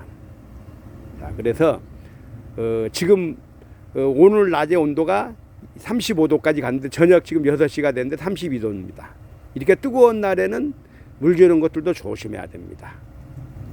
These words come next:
자, 그래서 앞으로 한 팔월 십오 일까지는 관리를 좀 잘해야 됩니다. 특히 바람을 많이 불어주고 환기를 잘해주고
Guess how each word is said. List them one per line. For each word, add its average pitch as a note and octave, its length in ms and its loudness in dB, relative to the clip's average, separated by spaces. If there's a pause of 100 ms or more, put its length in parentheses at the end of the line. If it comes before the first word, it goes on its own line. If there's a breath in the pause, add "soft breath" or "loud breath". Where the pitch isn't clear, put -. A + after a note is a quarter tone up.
(200)
자, - 140 -14
그래서 C3+ 300 0
앞으로 C#3+ 500 -2 (460 soft breath)
한 E3 140 -4
팔월 A3+ 380 -2
십오 G#3+ 340 4
일까지는 D#3 680 -2 (1040 soft breath)
관리를 E3+ 460 2
좀 G3+ 180 -6
잘해야 C3 420 -6
됩니다. F#2+ 480 -14 (240)
특히 - 260 -4 (200)
바람을 C#3 400 0
많이 A#2 320 -10
불어주고 A2 600 -2 (680 soft breath)
환기를 F#3+ 420 2
잘해주고 A2 720 -4